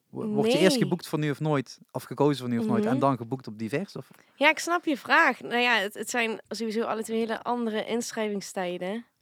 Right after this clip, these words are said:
Speaker 2: En
Speaker 1: Ja.
Speaker 2: ik vind het alle twee hele aparte dingen van elkaar,
Speaker 1: Ja, het
Speaker 2: eigenlijk.
Speaker 1: wordt wel georganiseerd door dezelfde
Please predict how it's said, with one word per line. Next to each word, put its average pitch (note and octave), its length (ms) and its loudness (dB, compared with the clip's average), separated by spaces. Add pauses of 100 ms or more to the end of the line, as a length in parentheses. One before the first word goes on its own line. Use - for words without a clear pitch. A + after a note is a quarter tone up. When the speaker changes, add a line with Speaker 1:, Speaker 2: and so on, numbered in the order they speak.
(280)
Speaker 2:
En G3+ 320 2
Speaker 1:
Ja. B2 120 2
Speaker 2:
ik - 80 -2
vind A3 200 -2
het G#3+ 140 -2 (300)
alle A3 300 4
twee A#3 420 2
hele G#3+ 440 4
aparte A3+ 580 0
dingen A3 300 -4
van F3 160 -8
elkaar, F#3+ 260 -10
Speaker 1:
Ja, F#3 140 -12
het - 560 -20
Speaker 2:
eigenlijk. F3+ 280 -6
Speaker 1:
wordt A#2 160 -6
wel A#2+ 140 2
georganiseerd A#2 460 -4
door G#2+ 140 -8
dezelfde G#2 420 -6